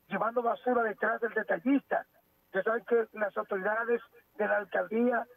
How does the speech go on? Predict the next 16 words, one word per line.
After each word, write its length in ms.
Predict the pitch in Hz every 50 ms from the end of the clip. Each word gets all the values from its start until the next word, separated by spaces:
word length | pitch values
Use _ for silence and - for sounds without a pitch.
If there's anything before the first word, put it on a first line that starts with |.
| _ _ _ _ -
eliminaron 760 | 240 233 240 254 226 233 226 233 262 240 220 185 160 143 - _ - _
por 160 | - 185 392
completo 600 | - - - 170 - 247 240 - - - 160 147 _ _ _ _ _ _ -
este 360 | - - 233 - - 247 233
vertedero 560 | - - 220 202 - - 196 190 214 226 233
que 100 | - 233 -
por 200 | - - 202 190
mucho 300 | 196 285 302 - 262 -
tiempo 540 | - 233 233 247 254 214 - 240 226 220 _ _ - _ _ -
estuvo 340 | - 185 - 240 240 247 233
situado, 680 | - 220 185 - 220 226 233 233 233 220 226 - - _ - - - _ _ -
eh, 300 | - - 202 202 202 -
en 180 | - 196 190 202
ese 240 | 226 233 - 247 226
lugar, 440 | 220 208 185 170 226 220 226 233 247 - - - _ _ _ _ _ -
eh, 280 | 214 220 214 202 202